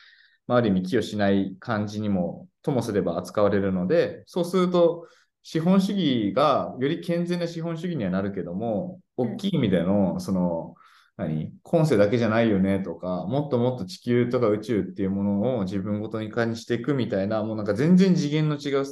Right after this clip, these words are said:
Speaker 1: なんか人間の意識変容みたいなものは、
Speaker 2: うん。
Speaker 1: なんかウェルビーイングというよりかは王に、なんか可能性があるんじゃないかと、
Speaker 2: うん。
Speaker 1: 今のマユカさんは感じてるんですかね。
Speaker 2: ありがとうございます。そうです。
Speaker 1: うん。で、多分ほぼ意識は王に行ってるんですね、今。
Speaker 2: <laughs> 意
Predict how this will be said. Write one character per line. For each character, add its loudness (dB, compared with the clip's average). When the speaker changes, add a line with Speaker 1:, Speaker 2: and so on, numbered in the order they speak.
Speaker 1:
な -6
ん -10
か -8
人 -6
間 -4
の -4
意 -2
識 -8
変 -2
容 0
み 0
た -2
い -4
な -2
も -4
の -2
は、 -2
Speaker 2:
う -12
ん。 -10
Speaker 1:
な -8
ん -12
か -10
ウ -2
ェ 2
ル 0
ビ 0
ー 2
イ 2
ン 2
グ -4
と -6
い -2
う -2
よ 0
り -2
か 2
は 6
王 0
に、 -8
な -6
ん -8
か -6
可 -6
能 -6
性 -6
が 4
あ 2
る 0
ん 2
じ 2
ゃ 0
な -2
い 0
か -2
と、 0
Speaker 2:
う -20
ん。 -20
Speaker 1:
今 -4
の -2
マ -2
ユ 0
カ -6
さ -6
ん -6
は -10
感 0
じ 0
て -4
る -4
ん -8
で -8
す -16
か -16
ね。 -12
Speaker 2:
あ -14
り -10
が -10
と -12
う -10
ご -10
ざ -14
い -16
ま -18
す。 -20
そ -10
う -12
で -16
す。 -20
Speaker 1:
う -2
ん。 0
で、 -2
多 0
分 2
ほ 2
ぼ 4
意 0
識 -6
は 4
王 4
に 2
行 -6
っ -18
て -10
る -8
ん -8
で -14
す -14
ね、 -2
今。 -6
Speaker 2:
<laughs> -
意 -14